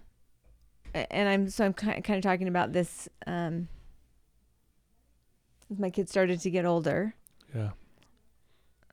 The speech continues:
Speaker 1: Um, I was a busy mom,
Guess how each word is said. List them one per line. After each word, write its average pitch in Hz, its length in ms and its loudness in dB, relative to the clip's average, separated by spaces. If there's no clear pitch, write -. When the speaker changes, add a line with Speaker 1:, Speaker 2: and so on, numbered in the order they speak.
Speaker 1:
Um, 180 340 -4
I 202 140 0
was 196 140 0
a 185 40 0
busy 165 560 0
mom, 170 460 -2